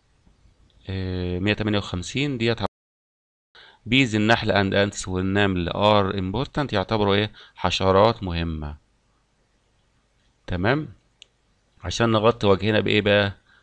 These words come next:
طبعًا بالماسك. مية وستين، is the daughter of a king، يعني ابنة الملك أو الملكة، طبعًا هتبقى إيه؟ الأميرة، اللي هي إيه؟ برنسس. مية واحد وستين،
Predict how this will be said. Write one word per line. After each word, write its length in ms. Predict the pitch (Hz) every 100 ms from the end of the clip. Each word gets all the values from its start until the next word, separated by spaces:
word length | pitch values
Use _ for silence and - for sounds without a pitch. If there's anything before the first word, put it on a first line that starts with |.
| _ -
طبعًا 440 | 95 104 117 107
بالماسك. 680 | 90 90 85 80 - - - _ _ _ _ _ _ _
مية 140 | 101 104
وستين، 840 | 98 - - - 120 147 165 113 - _ _ _ _ -
is 340 | 135 151 127 -
the 260 | 90 98
daughter 360 | 92 151 135 127
of 260 | 120 113
a 40 | 98
king، 540 | - 120 101 85 90
يعني 480 | 87 87 90 92 101
ابنة 200 | 113 104 98
الملك 400 | 95 127 143 -
أو 120 | 98
الملكة، 500 | 98 98 92 92 73 _ _ _ _ -
طبعًا 340 | 104 98 95
هتبقى 280 | 98 95 95
إيه؟ 160 | 98
الأميرة، 640 | 98 90 95 101 90 80 78 _ _ _ _ _ _ _ -
اللي 140 | 87
هي 80 | 95
إيه؟ 380 | 95 92 95 90 - _ _ _
برنسس. 840 | 92 95 87 90 82 - - - _ _ _ _ _ 104
مية 120 | 110
واحد 160 | 104
وستين، 800 | 104 - 95 - 120 147 170 151